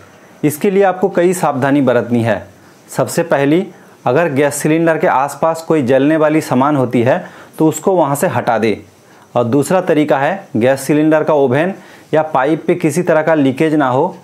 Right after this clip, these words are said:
उसके बारे में ध्यान दें। उसके बाद गैस सिलेंडर का जो रेगुलेटर होता है, उसको आप बारीकी से देखें। अगर गैस सिलेंडर का रेगुलेटर खुला हुआ होते हैं, तो उसको आप बंद करके रखें। और अंत में सबसे अहम चीज़ ये है,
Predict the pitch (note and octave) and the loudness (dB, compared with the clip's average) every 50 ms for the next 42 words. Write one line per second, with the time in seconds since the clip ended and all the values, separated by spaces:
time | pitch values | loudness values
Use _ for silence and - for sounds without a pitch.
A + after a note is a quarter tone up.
0 | _ - D3+ - - - F#3 E3 D#3+ D3 C#3 C#3+ E3 G3 F3 C3+ C3+ A#2+ A#2+ A2+ | _ -6 -4 -4 -2 0 0 2 2 2 2 0 0 0 0 0 0 0 0 0
1 | G#2 A#2 A2 - - - - - _ - E3 D3+ - - G#3+ F#3 D#3+ E3 F3 F3+ | 2 0 0 -2 -4 -12 -20 -16 _ -2 -2 -2 0 0 -2 0 0 0 0 0
2 | D#3 C#3 D3 D#3+ D#3+ - - F3+ F3 F3+ F3+ F3+ F3 E3+ F#3 F3+ F3+ F3+ D3 C#3 | 0 0 0 0 0 0 0 0 0 2 2 0 2 2 0 2 2 2 2 2
3 | B2+ C3 D3+ D#3 E3+ E3+ F3+ E3 D3 C#3 A#2+ C#3 C3 B2+ C#3+ E3+ F#3+ - - - | 2 2 2 2 2 2 2 0 0 0 0 0 0 0 0 -2 -2 -6 -12 -20
4 | - - - - - D3 D3 D3 - - G3 F#3+ F#3+ D3+ C#3 D3 C#3+ D3 D#3+ D3 | -20 -20 -14 -6 -4 -4 -4 -2 -2 0 0 0 0 0 0 0 0 0 0 0
5 | D#3 D3 B2 D3+ B2+ A2+ A#2 A2 B2+ A2+ G2 F2+ - - - - - - A#2+ A#2 | 0 0 0 0 0 0 0 0 0 -2 -2 -2 -6 -18 -20 -20 -10 -6 -2 0
6 | C3 C3+ A#2+ A2+ B2+ C#3 C#3 - - D3+ D3 D3 D3 D3 D3+ D3 D#3 D3+ C3 C3+ | 0 0 2 2 0 0 0 -2 -2 0 2 2 2 2 2 2 2 2 2 2
7 | B2+ C3+ C#3 C#3 C3+ - - - - - C#3+ C#3+ D#3 D#3 D3 D3 C#3+ C3 B2+ A#2 | 2 2 2 2 2 2 0 -2 -2 -2 0 2 2 2 0 0 0 0 0 0
8 | B2+ B2+ A2+ A#2 D3 F#3 F3+ - - - - - - F3 E3+ E3 - F#3+ F#3 E3+ | 0 0 0 0 -2 -4 -4 -8 -18 -20 -16 -6 -2 -2 -2 0 0 -2 -2 0
9 | B2 A2 C#3 D#3 D#3+ D3+ - C#3 B2 G#2+ C3+ A#2+ A2 - - C#3+ B2 G2 - - | 0 0 0 0 0 0 0 0 0 2 0 0 0 0 0 -2 -2 -2 -2 -6
10 | - - - - - - D3 F3+ F#3+ D#3 - D3 D3+ D#3+ D3+ - F3+ F3 F3+ F#3 | -20 -20 -14 -6 -2 0 0 0 0 0 0 0 0 0 0 0 -2 -2 -2 -2
11 | F3 - - F#3 C#3 C3 C#3 D#3 F3 E3+ F3 - E3+ D#3 D3 E3 E3 D#3+ D3 C#3+ | -4 -2 0 0 2 2 2 0 0 -2 -2 -2 0 2 2 2 2 2 2 0
12 | D3+ F#3+ - - | 0 0 -4 -8